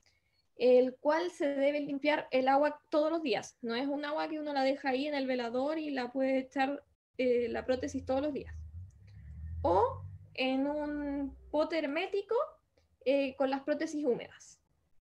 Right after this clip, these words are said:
Eh, bueno, es importante que las personas que tienen prótesis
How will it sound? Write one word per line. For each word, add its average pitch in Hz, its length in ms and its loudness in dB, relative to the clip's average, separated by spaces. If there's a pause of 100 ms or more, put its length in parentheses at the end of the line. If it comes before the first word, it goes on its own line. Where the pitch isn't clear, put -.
(3250)
Eh, 247 760 8
bueno, 165 260 -8
es 262 120 2
importante 311 720 0
que 339 320 -2
las 302 320 -6
personas 302 360 -2
que 320 120 -6
tienen 311 480 -4
prótesis 330 680 -2